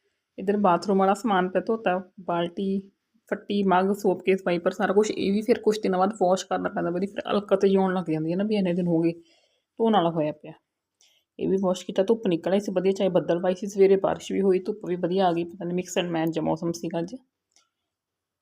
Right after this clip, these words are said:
ਇਹ ਹੋ ਗਏ ਮੇਰੇ ਕੰਮ ਡਨ, ਜੋ ਬਹੁਤ ਦਿਨਾਂ ਤੋਂ ਮੈਂ ਲਮਕਾਉਂਦੀ ਆ ਰਹੀ ਸੀ, ਪੈਂਡਿੰਗ ਪਈ ਸੀਗੀ। ਤੇ ਇੱਧਰ ਫਿਲਟਰ ਦੇਖੋ, ਮੈਂ ਦੇਖ ਰਹੀ ਸੀ ਫਿਲਟਰ ਨੂੰ ਵੀ ਕਿੰਨਾ ਸੋਹਣਾ ਲੱਗ ਰਿਹਾ ਹੈਗਾ ਹੁਣ ਵਾਸ਼ ਕਰਕੇ।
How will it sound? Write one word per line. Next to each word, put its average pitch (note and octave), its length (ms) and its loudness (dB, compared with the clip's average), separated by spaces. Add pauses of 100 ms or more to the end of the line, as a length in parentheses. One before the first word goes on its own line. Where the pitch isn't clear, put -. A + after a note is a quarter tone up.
ਇਹ F#3+ 100 -2
ਹੋ G#3 100 4
ਗਏ G3 60 6
ਮੇਰੇ F#3+ 240 0
ਕੰਮ F3+ 240 0
ਡਨ, F3 280 0
ਜੋ G3 100 4
ਬਹੁਤ G3 300 6
ਦਿਨਾਂ G#3+ 200 6
ਤੋਂ G#3+ 100 2
ਮੈਂ G#3 100 4
ਲਮਕਾਉਂਦੀ G3+ 380 4
ਆ F#3+ 120 6
ਰਹੀ G3+ 120 4
ਸੀ, G#3+ 140 -4
ਪੈਂਡਿੰਗ F#3+ 420 0
ਪਈ F#3 160 2
ਸੀਗੀ। F#3 320 -2
ਤੇ F#3 100 -2
ਇੱਧਰ G#3 140 0
ਫਿਲਟਰ F#3 340 0
ਦੇਖੋ, F3 220 -6
ਮੈਂ F3+ 100 -2
ਦੇਖ F3 160 0
ਰਹੀ F#3+ 140 0
ਸੀ G#3 60 2
ਫਿਲਟਰ G3 320 0
ਨੂੰ F#3+ 120 0
ਵੀ G3 80 2
ਕਿੰਨਾ G#3+ 320 0
ਸੋਹਣਾ G3+ 360 0
ਲੱਗ F#3+ 260 2
ਰਿਹਾ F#3+ 140 4
ਹੈਗਾ G3 120 4
ਹੁਣ G3 160 -2
ਵਾਸ਼ F3 320 -2
ਕਰਕੇ। F#3 280 -8